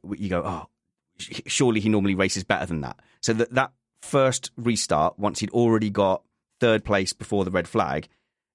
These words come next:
it was disappointing then to see him lose out to Norris, lose out to Alonso. I know it ultimately wouldn't have mattered in the end, but it felt like,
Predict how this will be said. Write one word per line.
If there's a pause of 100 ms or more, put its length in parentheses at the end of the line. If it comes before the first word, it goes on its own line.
it
was
disappointing
then
to
see
him (100)
lose
out
to
Norris, (140)
lose
out
to
Alonso.
I
know
it
ultimately
wouldn't
have
mattered
in
the
end, (460)
but
it
felt
like,